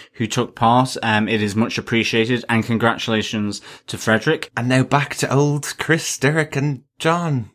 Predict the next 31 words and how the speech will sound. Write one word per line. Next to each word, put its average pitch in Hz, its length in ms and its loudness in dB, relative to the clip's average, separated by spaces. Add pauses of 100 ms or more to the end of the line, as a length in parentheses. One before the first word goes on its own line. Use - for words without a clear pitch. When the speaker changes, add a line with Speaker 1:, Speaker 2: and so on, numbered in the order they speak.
Speaker 1:
So, 247 200 0
right, 139 440 0
back 107 220 -2
to 135 100 0
the 135 60 0
podcast. - 640 -2 (440)
Big 165 220 6
congratulations. 120 1500 2
Um, 113 540 2
you 117 100 0
know, 110 320 2 (240)
we'll 123 440 -2
have 120 580 0
the 110 440 -2 (200)
prizes 123 1040 2 (200)
sent 123 540 2
off, 107 480 -2
um, 104 560 -4
as 98 140 -6
soon 110 320 -2
as 101 120 -4
possible. - 600 -14
Speaker 2:
Absolutely. 110 260 0
Speaker 1:
Absolutely. 101 440 -4
We'll 104 160 2
be 120 140 6
in 117 120 4
touch 113 300 0
to 110 100 -4
get 110 260 0
your, 104 380 -2